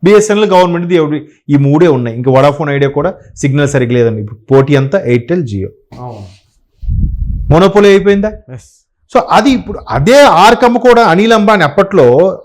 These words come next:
Speaker 1: ఆర్కామ్ అని పెట్టాడు, రిలయన్స్ డాట్ కామ్ అని. అదే అప్పుడు ఆయన అడ్-, ఆ, అదే మొబిలిటీ మీద కాన్సన్ట్రేషన్ పెంచి మంచి నెట్వర్క్ ఎస్టాబ్లిష్ చేసి సరైన నిష్ణాతుల్ని, పవర్ఫుల్ వాళ్ళని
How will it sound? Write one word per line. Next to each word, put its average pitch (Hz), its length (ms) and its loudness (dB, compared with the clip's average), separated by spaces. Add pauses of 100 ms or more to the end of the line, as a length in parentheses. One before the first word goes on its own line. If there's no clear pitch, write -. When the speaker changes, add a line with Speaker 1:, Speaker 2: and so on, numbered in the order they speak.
Speaker 1:
ఆర్కామ్ 185 440 0
అని 151 100 -4
పెట్టాడు, 113 320 -6
రిలయన్స్ 151 400 0
డాట్ 135 280 0
కామ్ 101 160 -6
అని. 92 80 -12 (520)
అదే 165 220 2
అప్పుడు 247 280 2
ఆయన 220 160 0
అడ్-, 196 180 2
ఆ, 151 360 -2
అదే 170 180 2
మొబిలిటీ 208 400 2
మీద 202 100 0
కాన్సన్ట్రేషన్ 185 680 -2
పెంచి 175 440 -2 (240)
మంచి 175 300 0
నెట్వర్క్ 160 640 -2 (140)
ఎస్టాబ్లిష్ 175 520 0
చేసి 160 360 -2 (240)
సరైన 180 360 2
నిష్ణాతుల్ని, 180 720 -2
పవర్ఫుల్ 165 560 0
వాళ్ళని 151 440 0